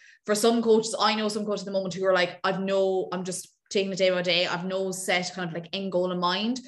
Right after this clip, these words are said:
So, like, are you yourself perhaps, like, do you have a goal at the moment? Or you're kind of just, like, looking after yourself, doing what you can each day and focusing on helping other people? Like, do you have any kind of, I suppose, like,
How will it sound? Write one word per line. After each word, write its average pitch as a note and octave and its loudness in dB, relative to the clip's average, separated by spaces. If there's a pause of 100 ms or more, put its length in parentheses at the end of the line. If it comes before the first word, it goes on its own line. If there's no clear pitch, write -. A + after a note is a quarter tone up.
(220)
So, G#3 2
like, F#3+ 2
are G#3 4
you G#3+ 0
yourself G3+ -2
perhaps, G3+ -4
like, F3+ -4 (480)
do A3 0
you G#3 0
have F#3+ -2
a F#3+ -4
goal F#3+ 4
at F#3 2
the F#3+ -10
moment? F#3 -4
Or F#3 -4
you're F3+ -2
kind F#3 -4
of F3 -4
just, F#3 -4
like, F3+ 0 (440)
looking G3+ 2
after F#3+ 2
yourself, F#3+ 0
doing F#3+ 0
what F#3+ -6
you - -10
can F#3+ -2
each F#3 -6
day F#3 2
and F3+ -4
focusing F3+ -6
on F3 -2
helping F3 -4
other E3+ -6
people? A3 -4
Like, F#3+ 0
do F#3+ -6
you F#3 -4
have F3+ -2
any F#3 0
kind F#3 -4
of, F3 -4
I F3+ -2
suppose, F3+ -4
like, E3+ -4